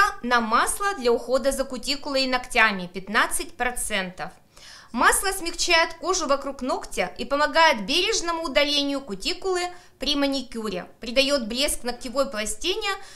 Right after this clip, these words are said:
за счет коктейля из роскошных масел в сочетании с экстрактами цветочной пыльцы,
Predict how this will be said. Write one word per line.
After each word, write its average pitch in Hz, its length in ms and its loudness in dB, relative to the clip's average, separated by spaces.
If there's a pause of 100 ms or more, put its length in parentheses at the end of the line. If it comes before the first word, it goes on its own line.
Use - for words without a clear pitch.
(120)
за 269 120 -2
счет 330 280 0
коктейля 415 720 0
из 240 160 -4
роскошных 370 640 -2
масел 262 540 2
в - 40 -14
сочетании 254 600 2
с 233 140 -4
экстрактами 247 680 2
цветочной 233 680 -2
пыльцы, 190 500 -4